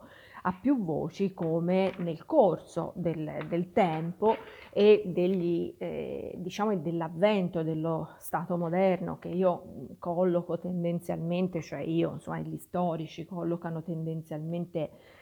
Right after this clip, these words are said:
dopo la Rivoluzione francese, questa correlazione non sia più vera e ci sia stato un progressivo avvicinamento dei sistemi, per cui anche laddove, eh, l'individuo è considerato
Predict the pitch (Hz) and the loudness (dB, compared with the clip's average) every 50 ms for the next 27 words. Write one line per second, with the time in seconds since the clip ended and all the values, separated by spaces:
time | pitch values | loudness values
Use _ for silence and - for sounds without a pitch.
0 | - - _ - 190 190 190 190 175 165 165 165 165 151 170 170 170 170 170 - | -20 -10 _ 2 2 2 4 4 2 2 2 2 0 0 0 0 0 0 -2 -2
1 | 196 196 202 214 - 269 294 285 233 - - 165 156 156 156 156 175 170 165 - | -2 -2 -2 -2 -2 -2 -2 -2 -2 -2 -4 -4 -2 -2 0 2 2 0 0 -2
2 | 160 156 - - 185 185 180 180 - - - 190 180 175 180 180 190 196 190 190 | -6 -8 -2 2 2 2 2 0 -4 -2 0 0 2 2 2 2 2 0 0 -2
3 | - 180 160 160 165 170 180 180 180 - - 208 208 190 185 185 - 170 175 185 | -4 -4 -4 -2 -2 0 0 0 0 0 0 2 2 2 0 0 -2 -2 -2 -2
4 | - 175 165 165 170 - 143 143 147 135 165 170 - - - _ - - - - | -2 -4 -4 -4 -4 -6 -4 -4 -4 -4 -6 -8 -8 -10 -18 _ -20 -20 -20 -20
5 | - - - - 262 - - - - 196 196 185 - - 294 269 - - - - | -20 -2 2 4 4 4 2 0 -2 -2 -2 0 0 2 2 2 0 -2 -2 -2
6 | 160 165 165 170 175 - 196 196 196 190 - - 190 185 185 185 208 208 196 170 | -2 -2 -2 -2 2 4 6 6 6 4 4 2 2 2 2 4 4 4 4 4
7 | 170 165 160 - - - 165 160 160 160 185 190 185 185 185 185 180 180 175 170 | 2 -2 -4 -8 -8 -6 -4 -2 0 4 6 6 6 6 4 2 -2 -2 0 0
8 | 180 175 - - - 170 165 165 170 185 196 196 190 180 180 185 - 170 170 165 | 0 -2 -2 -4 -6 -6 -4 -2 0 2 2 4 4 2 0 0 0 0 0 2
9 | 170 165 160 156 156 - 160 160 - - - 175 160 147 151 151 151 160 - - | 0 0 0 -2 -4 -6 -10 -10 -10 -8 -6 -6 -4 -4 -4 -6 -8 -8 -10 -10
10 | - - - - - - - - - 262 302 - - - 175 160 160 175 196 196 | -14 -20 -20 -20 -20 -20 -20 -2 2 2 2 2 2 0 2 2 4 6 6 4
11 | 185 - - 185 190 185 180 185 185 165 160 160 170 160 170 208 233 226 202 180 | 4 2 -2 -4 -4 -4 -4 -4 -4 -2 -2 -2 -2 2 6 8 8 8 8 6
12 | 160 151 160 151 147 143 - _ - 139 110 95 - - - - - - - - | 4 2 -2 -2 -4 -8 -12 _ -14 -12 -12 -12 -14 -14 -16 -16 -14 -14 -12 -12
13 | - - 165 170 180 175 175 180 170 165 202 208 202 196 165 165 165 156 156 - | -10 -8 -6 -4 -4 -2 -2 -2 0 0 2 2 2 2 2 0 0 -2 -2 -4
14 | - 160 170 - - 160 160 170 175 175 180 185 185 185 185 180 175 165 - | -8 -8 -8 -8 -6 -4 -2 0 0 2 2 0 0 2 2 2 2 0 -4